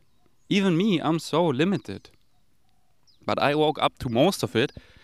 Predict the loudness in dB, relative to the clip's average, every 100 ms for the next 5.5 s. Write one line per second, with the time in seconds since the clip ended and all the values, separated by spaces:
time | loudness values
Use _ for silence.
0 | -20 -20 _ _ _ _ -4 -2 -2 -4
1 | -10 -8 -6 -2 0 2 2 0 2 2
2 | 2 2 2 2 2 0 -2 -2 -2 -2
3 | -8 -4 -2 0 0 -2 -4 -4 0 0
4 | 0 -2 -2 -2 -4 -6 -2 0 2 4
5 | 2 2 -2 -2